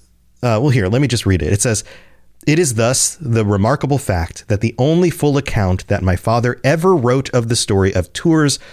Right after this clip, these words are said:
sojourn in Gondolin, his union with Idril Celebrimbor, the birth of Eärendil, the treachery of Maeglin, the sack of the city, and the escape of the fugitives, a story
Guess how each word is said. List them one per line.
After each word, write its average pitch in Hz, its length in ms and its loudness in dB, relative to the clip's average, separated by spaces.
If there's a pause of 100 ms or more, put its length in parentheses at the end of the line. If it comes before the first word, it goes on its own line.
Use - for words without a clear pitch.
(140)
sojourn 139 760 0
in 110 260 0
Gondolin, 92 640 0 (280)
his 107 260 0
union 170 600 2
with 113 240 0 (220)
Idril 143 480 0 (340)
Celebrimbor, 92 800 -2 (400)
the 113 100 0
birth 131 460 -2 (360)
of 127 140 0
Eärendil, 120 720 -2 (520)
the 127 100 -2
treachery 143 600 0
of 117 100 0
Maeglin, 107 680 0 (240)
the 123 120 0
sack 165 480 -2
of 131 160 -2
the 113 60 0
city, 139 560 -2 (280)
and 127 120 2
the 131 80 2
escape 151 480 0
of 135 120 -2
the 123 80 -2
fugitives, 120 600 0
a 123 100 2
story 170 580 0